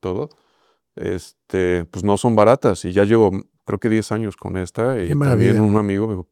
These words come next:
Speaker 1: "Te ayudo a tu silla de ruedas",
Speaker 2: Qué
Speaker 1: ¿no?
Speaker 2: maravilla.
Speaker 1: Entonces, sí necesitamos muchas más adecuaciones para manejar, por supuesto, pues no uso los pies.
Speaker 2: Exactamente. Por eso es que le llamamos, como, como mencionaste hace un rato, es,
Speaker 1: Ajá,
Speaker 2: eh,
Speaker 1: eh, compensación social.
Speaker 2: compensación social.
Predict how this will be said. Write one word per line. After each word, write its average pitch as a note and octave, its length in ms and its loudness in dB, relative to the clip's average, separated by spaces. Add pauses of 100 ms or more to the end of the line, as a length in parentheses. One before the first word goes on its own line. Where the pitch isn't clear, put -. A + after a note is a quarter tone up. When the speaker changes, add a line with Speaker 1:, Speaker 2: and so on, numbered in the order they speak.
Speaker 1:
"Te F2+ 100 -10
ayudo G2 300 -2
a - 20 -4
tu - 120 -20
silla F#2 260 -6
de F#2 60 -6
ruedas", G#2 220 -8
Speaker 2:
Qué C#3+ 60 2
Speaker 1:
¿no? C3+ 60 6
Speaker 2:
maravilla. A#2+ 360 4
Speaker 1:
Entonces, G#2+ 260 -4 (360)
sí E3 180 8
necesitamos B2+ 480 4
muchas A2+ 500 -2
más A2 240 0
adecuaciones G#2+ 420 0
para G#2 160 2
manejar, G2+ 420 0
por G2 120 -6
supuesto, G#2 400 -4
pues G2 140 -8
no F#2+ 80 -2
uso - 160 -6
los - 120 -14
pies. C3+ 260 -6 (180)
Speaker 2:
Exactamente. B2+ 680 -2
Por D#3+ 160 6
eso E3 160 4
es - 80 -8
que E3+ 100 4
le C#3+ 80 4
llamamos, D3 500 4
como, B2 300 -2
como B2 200 -2
mencionaste B2 420 -2
hace C3 80 -6
un B2+ 80 -2
rato, A#2+ 320 -2 (420)
es, C#3+ 220 6
Speaker 1:
Ajá, B2 340 0
Speaker 2:
eh, C3 380 8
Speaker 1:
eh, - 40 4
compensación A#2 480 4
social. C3+ 260 4
Speaker 2:
compensación C3+ 500 2
social. A2+ 440 -8